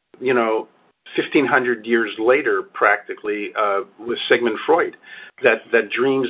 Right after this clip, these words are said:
may have a hidden meaning, that dreams may represent pathology, uh, and actually described what would probably be, um,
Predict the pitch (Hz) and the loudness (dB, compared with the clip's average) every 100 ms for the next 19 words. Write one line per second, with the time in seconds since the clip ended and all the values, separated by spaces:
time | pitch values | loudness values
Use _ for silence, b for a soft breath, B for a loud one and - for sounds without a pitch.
0 | 113 120 120 117 113 110 120 117 117 139 | 2 2 4 0 0 -2 -4 -2 -2 -2
1 | 127 98 98 104 101 104 117 131 127 117 | -4 -6 0 0 0 -4 0 0 -2 -2
2 | 117 117 113 113 - 104 120 113 113 107 | 0 2 4 2 0 -2 0 0 -2 -4
3 | - 120 131 127 104 98 B B B _ | 2 4 2 -2 -6 -10 B B B _
4 | - 117 110 110 120 113 117 123 - 131 | -2 0 0 0 0 4 2 2 -2 -2
5 | 113 120 - - 117 123 117 107 113 113 | -2 -4 -4 2 4 4 0 -4 -4 -2
6 | 113 - - 123 117 123 117 113 107 104 | -6 -6 -2 0 0 -2 -2 -6 -6 -4
7 | 107 110 104 b b _ _ 123 110 104 | -2 -2 -6 b b _ _ 0 2 4
8 | 101 101 | 2 -4